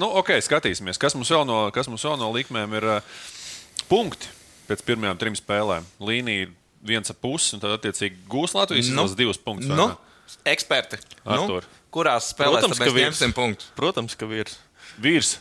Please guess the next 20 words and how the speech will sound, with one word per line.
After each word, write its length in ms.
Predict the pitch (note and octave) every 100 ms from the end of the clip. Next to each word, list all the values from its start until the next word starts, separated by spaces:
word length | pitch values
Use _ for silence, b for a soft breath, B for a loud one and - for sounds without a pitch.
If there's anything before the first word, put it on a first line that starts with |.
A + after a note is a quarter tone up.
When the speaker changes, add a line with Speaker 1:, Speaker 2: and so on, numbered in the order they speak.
| - -
Speaker 3:
Protams, 320 | D3+ D#3 G#3
Speaker 1:
O, 60 | -
Speaker 3:
ka 80 |
virs. 140 | G#2 G#2
Speaker 1:
tad, 80 | C#3
ja 80 | D3
mēs 160 | D#3
Speaker 2:
Es 80 | G3+
Speaker 1:
ejam 140 | F3 B3
Speaker 2:
domāju, 160 | G#3
Speaker 1:
uz, 60 | F3
Speaker 2:
ka 80 | E3
Speaker 1:
ejam 80 | F3+
Speaker 2:
Latvija 220 | D3 C3+
Speaker 1:
uz 20 |
Speaker 2:
godīgi 320 | E3+ B2+ A#2
Speaker 1:
medaļām. 140 | G2+ B2+
Speaker 2:
varētu 260 | A#2+ A2+
pamatlaikā 640 | D3 C3+ G#2 G#2+ G#2 G2+ F#2+
vinnēt 400 | A#2 A2+ F#2